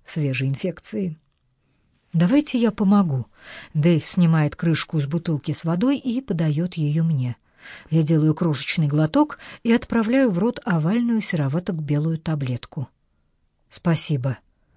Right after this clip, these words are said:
Вы так меня сегодня выручили». Надеюсь, моя улыбка скажет ему все то, для чего я не могу подобрать слов.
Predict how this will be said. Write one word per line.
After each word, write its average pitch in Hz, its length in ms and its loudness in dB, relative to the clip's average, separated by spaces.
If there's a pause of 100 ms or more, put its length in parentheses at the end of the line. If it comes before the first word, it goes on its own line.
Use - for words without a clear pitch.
(580)
Вы 156 360 2
так 175 260 -2
меня 156 240 4
сегодня 160 420 0
выручили». 143 580 -2 (680)
Надеюсь, 208 460 4
моя 240 240 6
улыбка 208 400 2
скажет 202 420 -4
ему 190 260 0
все 170 280 -2
то, 208 340 -4 (320)
для 147 180 -2
чего 165 360 -2
я 151 280 -2
не 151 140 2
могу 143 300 -2
подобрать 139 500 -2
слов. - 460 -6